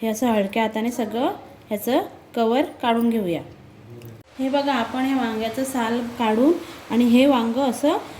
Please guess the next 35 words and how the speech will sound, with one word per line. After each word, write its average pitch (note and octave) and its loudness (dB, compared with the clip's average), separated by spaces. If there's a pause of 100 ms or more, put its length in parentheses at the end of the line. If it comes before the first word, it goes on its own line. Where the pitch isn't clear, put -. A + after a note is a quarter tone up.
(160)
हे A#3+ 4
करून B3+ 2
घेतलेलं A#3+ 2
आहे, A#3 2 (160)
म्लॅ-, A3 -4
मॅश A3+ -4
करून A#3+ -2
घेतलेलं A3+ -2
आहे, A3+ 0
मॅश G3+ -2
करून. A#3 0 (460)
आणि C4 2 (320)
हे, A#3 4
अ, A3 0
मिरच्या A#3 2
त्याच्यामध्ये A#3+ 0
टाकलेल्या A#3 0
त्या A#3+ 0
बाहेर A3 0
काढून A3 -2
घेतलेल्या G#3+ -2
आहेत B3+ 0 (360)
आणि C#4+ 0
लसूण A#3+ 0
पण, G#3+ -2
तो A3 -4
पण C4 -2
आता C4 0
हाताने G#3+ 0
असा C4+ 0 (400)
आपण A#3+ 2
हा C#4 4
असा C4+ -2
चुरून A3+ -2
घेऊया. F#3+ -4